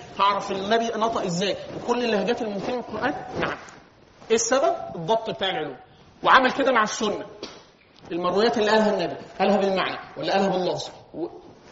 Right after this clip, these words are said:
كل علوم السنة مدونة. عندنا أكتر من اتناشر علم متعلقين بضبط السنة فقط. ده الوحي، كتاب السنة. طب أنا راجل مش عربي، فأنت قلت لي الكلام وأنا مش فاهم الكلام. العرب كانت تقصد إيه بالكلام؟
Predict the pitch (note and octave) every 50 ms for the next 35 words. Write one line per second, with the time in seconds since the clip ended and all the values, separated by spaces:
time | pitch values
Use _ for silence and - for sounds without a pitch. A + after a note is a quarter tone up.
0 | - - - F#3 G3+ G#3+ A3 A#3+ B3 B3 B3 B3 G#3 F3+ G3+ A3 A#3 G#3+ - -
1 | B3 B3+ B3 A3+ G#3 F#3 F#3 F3+ E3 D#3+ D3+ D3 D#3+ D#3+ F3 G#3+ A#3 A3 A3+ -
2 | - A3+ G#3+ G#3+ G#3+ G#3 - - B3+ C4+ C#4+ - C4+ A#3+ G#3+ A3 A3 G#3+ G3 F3+
3 | - F#3+ G#3 G#3+ - - C4 B3+ G#3+ G3+ A3 F#3 A#3 B3+ - - A#3 - - -
4 | C4 C4+ C4 B3+ A#3+ - B3+ A3 - - - - E3 G#3 G#3+ G#3+ G3 - - -
5 | - - - - - - G#3+ G3+ G3 - - F3+ E3 C#3 B2+ - - - - -
6 | - - - - - - - - - - _ _ _ - - C#3 E3+ G#3 G3 G#3
7 | A#3+ A#3 A#3 A#3+ A3+ G3+ - A3+ G3+ F#3 G3 F3+ D#3 C#3+ C3 - - - - _
8 | _ _ _ _ _ - F#3+ F#3 F3 G#3 G3 - - A3+ A3+ G#3+ - - G#3 A3
9 | A#3 B3 A#3+ A#3 A3 G3+ F3+ - - A3 G#3+ G#3 F#3+ - - E3+ D#3 D3+ C#3+ -
10 | - F#3 G3+ F#3+ A3+ B3 A#3+ A#3 - - G3+ G3 F3 - - - - - - G#3+
11 | F3+ G#3 C4 B3 A#3 G#3+ - - F#3 F#3 F3+ E3